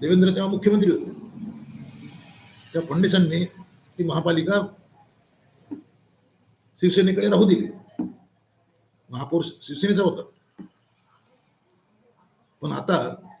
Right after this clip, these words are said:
आता ते, आता भाजप कुठ-, कुठल्याही परिस्थितीत महापालिका खेचून घेण्याच्या प्रयत्नात भिडणार आहे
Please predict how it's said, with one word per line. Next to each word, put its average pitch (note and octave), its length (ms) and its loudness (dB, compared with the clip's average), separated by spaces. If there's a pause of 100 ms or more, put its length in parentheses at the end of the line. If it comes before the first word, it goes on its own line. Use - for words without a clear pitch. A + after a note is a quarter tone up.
(1200)
आता F#3 280 -2
ते, G3+ 100 2 (1600)
आता - 160 -6
भाजप F3 320 -2 (120)
कुठ-, - 360 -10
कुठल्याही F#3+ 300 -2
परिस्थितीत E3+ 580 -6
महापालिका D3 560 -4 (1300)
खेचून F#3+ 260 0
घेण्याच्या D#3+ 320 0
प्रयत्नात C#3+ 340 -8 (1120)
भिडणार D3+ 280 0
आहे G#2 120 -6